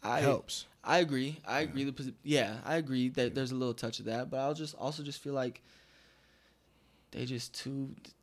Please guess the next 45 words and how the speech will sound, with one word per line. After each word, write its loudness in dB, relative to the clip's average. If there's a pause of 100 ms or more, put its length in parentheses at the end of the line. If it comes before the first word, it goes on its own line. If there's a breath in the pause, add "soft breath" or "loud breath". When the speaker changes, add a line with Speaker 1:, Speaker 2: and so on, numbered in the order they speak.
(460)
Speaker 1:
too 0
big 4
of 8 (140)
he-, -6 (100)
too 4
big 10
of 4
heads 10
to -2
let 6
that 4
shit 4
slide. 2
You 4
Speaker 2:
Yeah, 4
Speaker 1:
know 4
what 4
I 2
Speaker 2:
yeah. 0
Speaker 1:
mean? -2
A-, 4
and 4
that, 2
that's 6
Speaker 2:
So, 12
Speaker 1:
a 12
Speaker 2:
like 10
Speaker 1:
sport. 6
That's 6
a 2
sport 6
we're 4
in. 4
We're 4
in 0
a 2
sport 2
Speaker 2:
Right. 0
Speaker 1:
where 4
you 0
fight 4
other 0
men. -2
So 2
obviously, 0